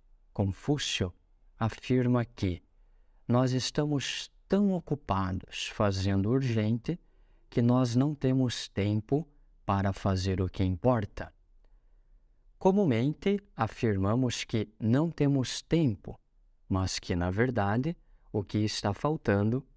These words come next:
é priorizar. Quando temos latente dentro de nós as prioridades, aquilo que realmente é importante para nós, encontramos tempo.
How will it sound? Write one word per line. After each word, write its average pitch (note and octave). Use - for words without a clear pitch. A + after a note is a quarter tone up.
é G2+
priorizar. F#2
Quando A2
temos B2+
latente C3
dentro C3
de A#2+
nós A2+
as -
prioridades, G#2+
aquilo C#3+
que B2+
realmente C3+
é G#2
importante A#2+
para A#2
nós, G2+
encontramos F#2+
tempo. C3